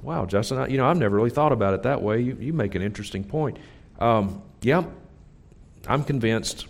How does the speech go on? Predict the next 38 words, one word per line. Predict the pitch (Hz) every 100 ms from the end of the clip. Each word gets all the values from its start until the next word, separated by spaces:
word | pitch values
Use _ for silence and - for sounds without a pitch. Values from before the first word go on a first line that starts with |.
| -
um, | 104 101 98 90 - - - - - -
your | 117
good | 120 127
deeds | 123 123 120
outweigh | 107 101 113
your | 113
bad | 98 95 98
deeds, | 92 101 101
and | 98
I'm | 120
a | 123
good | 113 117
judge, | 98 90 104 101
and | 95
so, | - 95 92 92 - - - -
uh, | 101 95 -
I'm | 151
gonna | 151
let | 131 120
you | 107
go. | 110 110 -
You're | 110 123
free | - 113 117 104 -
to | 110
leave. | 98 95 92 - - -
See | -
you | 123
later. | 110 98 92
Have | 98 95
a |
nice | 87 87 -
day," | 90 85
and | 78
I |
walk | 82 76 73
out | 71
the | 92
door. | 156 147